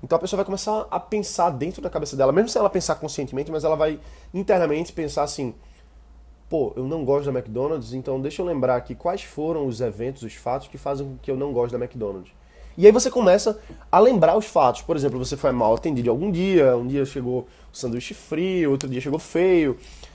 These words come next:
é, uma vez você pegou uma fila muito grande. Então você começa a lembrar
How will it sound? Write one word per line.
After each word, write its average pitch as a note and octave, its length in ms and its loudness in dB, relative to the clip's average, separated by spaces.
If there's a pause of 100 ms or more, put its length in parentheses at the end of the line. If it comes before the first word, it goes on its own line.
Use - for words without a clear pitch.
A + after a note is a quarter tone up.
(300)
é, C3 260 4
uma C#3 240 0
vez B2+ 220 -2
você C#3 160 -10
pegou B2 180 -2
uma C3 100 -2
fila C3+ 300 -4
muito B2+ 260 -4
grande. E3 380 2 (380)
Então F#3 160 2
você A3 100 -2
começa G#3+ 320 2
a - 20 2
lembrar E3 640 2